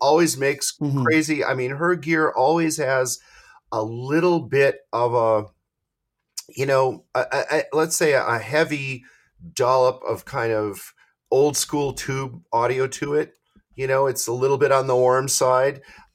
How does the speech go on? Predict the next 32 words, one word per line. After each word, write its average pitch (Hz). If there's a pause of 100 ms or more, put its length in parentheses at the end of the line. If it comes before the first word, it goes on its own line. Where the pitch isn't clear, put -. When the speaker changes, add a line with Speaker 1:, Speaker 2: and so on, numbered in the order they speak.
Speaker 1:
Um, 107 (140)
Speaker 2:
Yeah. 139
Speaker 1:
but -
her 147
stuff 165
is 127
all 131
built 135
really 156
well. 131
It's -
built 135
here 139
in 143
California. 120 (480)
And 147 (140)
this 151
headphone 175
amp, 123
I 113 (280)
think 123
it's -
thirty-two 151
hundred 143
dollars, 135
pretty 131
sure, 131
thirty-two, 123
something 123
like 127
that. 139 (680)
Um, 151